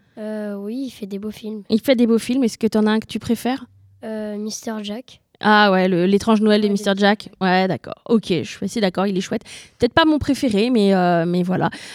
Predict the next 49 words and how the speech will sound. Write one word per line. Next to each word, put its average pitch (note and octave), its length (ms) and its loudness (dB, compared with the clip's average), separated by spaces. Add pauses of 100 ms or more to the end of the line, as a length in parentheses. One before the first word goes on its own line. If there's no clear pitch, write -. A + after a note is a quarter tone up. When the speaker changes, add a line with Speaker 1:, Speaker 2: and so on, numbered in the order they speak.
(180)
Speaker 2:
Euh, G#3+ 220 6
bah, A3 220 4
tu A3 260 -2
nous A3+ 180 0
expliqueras A3+ 380 -6
un G#3+ 60 -2
peu A#3+ 100 -4
tout - 160 -12
à G3+ 80 2
l'heure, G#3+ 220 2
euh, F#3+ 320 0
c'était F#3+ 240 -6
quoi G3+ 120 0
cette - 200 -6
classe G3 240 -2
Tim G#3 140 0
Burton ? G3 480 0 (180)
Parce - 100 -18
que G3+ 140 -2
je F3+ 120 -2
pense G3 200 -4
que G#3 80 -4
ça, E3 240 -2
ça F#3 160 -4
provoque G3+ 300 -2
plein C4 160 0
de B3+ 40 2
questions, G#3+ 420 -2
euh, F#3 60 2
chez F3 160 -4
nos G3+ 180 4
auditeurs. - 560 -2 (520)
Alors, D4+ 280 4
euh, C#4+ 200 8
Louane, D#4+ 580 8 (320)
euh, A3+ 200 6 (120)
à D#4+ 80 4
côté E4 280 0
de - 120 -8
toi, D#4 360 2 (100)
il C#4 160 6
me C#4 100 6
semble, D#4+ 320 0
euh, B3+ 240 4
qu'il B3 220 -4
y C#4+ 80 4
a F4 80 4
quelqu'un D4 420 0
d'autre. A3+ 340 2